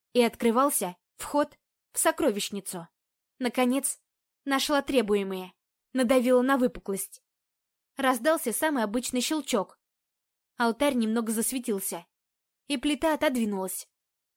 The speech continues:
Я присела перед входом, запустила светлячок и ахнула. Внизу лежали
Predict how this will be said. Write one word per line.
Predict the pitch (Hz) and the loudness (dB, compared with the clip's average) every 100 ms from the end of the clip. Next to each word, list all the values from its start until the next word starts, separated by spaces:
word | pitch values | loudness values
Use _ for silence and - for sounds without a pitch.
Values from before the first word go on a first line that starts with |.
| _ - | _ -8
Я | 269 330 | -2 -2
присела | 349 247 - 285 262 | 0 -2 0 0 0
перед | 285 294 | 0 -4
входом, | - - 214 180 180 _ _ _ _ _ | -4 -4 -2 -4 -8 _ _ _ _ _
запустила | 262 247 277 262 359 349 | -6 -2 -2 -2 0 0
светлячок | - 233 214 226 - 294 - _ _ - | 0 -4 -4 -6 -2 -4 -6 _ _ -2
и | 294 | 0
ахнула. | 214 - 202 185 - _ _ _ _ _ _ _ _ _ | 0 -2 -8 -8 -10 _ _ _ _ _ _ _ _ _
Внизу | 233 240 240 196 247 | -4 2 2 2 0
лежали | 254 202 214 254 214 | 2 0 2 2 0